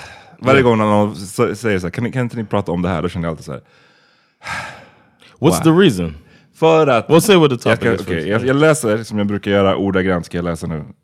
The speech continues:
Speaker 1: frågan.
Speaker 2: Okej.
Speaker 1: Eh,
Speaker 2: Speaking of reading word for word, y'all should, uh, make sure to check out the Leaves for Ordet episode. It's been fun to do those.
Speaker 1: Mm-hmm. No
Speaker 2: And
Speaker 1: doubt.
Speaker 2: we're gonna, we're gonna keep 'em coming. So send in your, uh, uh, advice, uh, if you need some advice from us, we got you.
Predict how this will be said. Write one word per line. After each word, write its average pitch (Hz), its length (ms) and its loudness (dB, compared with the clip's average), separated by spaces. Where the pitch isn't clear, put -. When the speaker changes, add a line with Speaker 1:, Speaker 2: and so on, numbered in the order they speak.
Speaker 1:
frågan. 85 280 -6
Speaker 2:
Okej. 87 120 -6
Speaker 1:
Eh, 113 280 -6
Speaker 2:
Speaking 151 400 2
of 131 180 4
reading 113 300 2
word 98 220 0
for 98 100 -6
word, 98 300 0
y'all 104 140 0
should, 104 340 -10
uh, 98 220 -2
make 101 200 -4
sure 101 220 -2
to 87 60 -10
check 104 160 -2
out 98 100 -4
the 104 60 -6
Leaves 98 260 -4
for - 100 -8
Ordet 95 300 -4
episode. - 340 -10
It's 117 80 -10
been 160 120 2
fun 143 220 0
to 113 80 2
do 107 160 -2
those. 90 280 -6
Speaker 1:
Mm-hmm. 127 220 0
No 95 60 -4
Speaker 2:
And 95 80 -2
Speaker 1:
doubt. - 20 2
Speaker 2:
we're 110 80 4
gonna, 113 140 4
we're 113 100 2
gonna 107 120 2
keep 107 180 -6
'em 92 80 -4
coming. 87 280 -6
So 90 140 -8
send 110 240 -2
in 98 160 0
your, 90 420 0
uh, 85 60 -6
uh, 85 240 -4
advice, 95 580 -6
uh, 92 260 -8
if 90 120 -16
you 104 60 -2
need 98 100 -4
some 92 140 -4
advice 90 280 -6
from 87 180 -8
us, 87 140 -12
we 87 80 -8
got 92 280 -10
you. - 80 -14